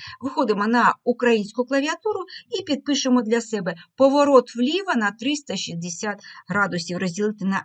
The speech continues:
N. Поворот на триста шістдесят градусів розділити на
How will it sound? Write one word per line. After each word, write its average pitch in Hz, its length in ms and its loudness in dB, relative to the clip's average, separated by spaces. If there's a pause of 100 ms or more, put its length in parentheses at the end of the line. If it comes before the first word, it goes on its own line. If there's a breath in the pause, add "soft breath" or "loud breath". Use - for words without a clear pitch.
N. 156 280 -2 (360 soft breath)
Поворот 202 580 -2 (720)
на 196 420 -2 (1200)
триста 233 560 0
шістдесят 190 840 -2
градусів 285 640 -4
розділити 208 800 -2
на 202 320 -2